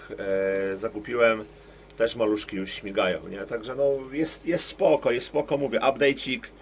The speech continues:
wszystkich zbiorniczków zrobię wam, słuchajcie, za jakiś czas, co tutaj się zadziało, jak to wygląda.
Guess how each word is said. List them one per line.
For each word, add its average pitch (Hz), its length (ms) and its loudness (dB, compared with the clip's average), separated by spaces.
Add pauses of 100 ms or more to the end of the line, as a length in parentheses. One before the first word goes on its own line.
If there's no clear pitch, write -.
(520)
wszystkich 123 500 -4
zbiorniczków 123 640 -2
zrobię 123 280 2
wam, 117 320 2
słuchajcie, 117 340 -2
za 113 140 2
jakiś 113 340 2
czas, 117 480 2
co 117 140 -6
tutaj 110 260 -2
się 107 120 -10
zadziało, 98 720 2
jak 98 320 -4
to 107 120 -4
wygląda. 95 600 -2